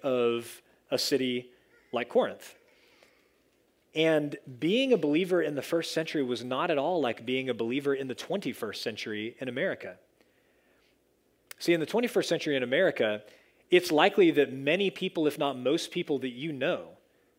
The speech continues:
at least profess to be Christians. But that was not the case then. So you would feel a real kinship, a real closeness and connection with believers, not just from your city or your church,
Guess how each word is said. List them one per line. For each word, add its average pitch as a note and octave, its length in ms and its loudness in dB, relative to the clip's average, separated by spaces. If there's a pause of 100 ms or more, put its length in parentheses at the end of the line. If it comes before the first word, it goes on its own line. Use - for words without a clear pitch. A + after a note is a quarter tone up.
(220)
at D3 140 2
least E3 340 0
profess - 760 -2
to B2+ 120 -10
be A#2+ 100 -4
Christians. - 680 -8 (1300)
But - 120 -8
that D#3+ 160 6
was D3+ 160 2
not D#3 260 0
the - 80 -6
case C#3+ 340 -2
then. G#2+ 400 -8 (1400)
So - 160 -2
you E3+ 160 -2
would A#3 120 -4
feel G3+ 260 2
a C3+ 60 2
real C#3+ 260 2
kinship, - 580 -6
a B2+ 40 -4
real C3 160 0
closeness D3 680 -4
and C3 140 -8
connection A2+ 580 -6 (200)
with D3 200 0
believers, C#3+ 420 2
not D3 180 -2
just - 160 -8
from E3 140 -2
your B2 120 -2
city A#2+ 420 -4
or A#2+ 100 -6
your A2+ 140 -4
church, - 580 -2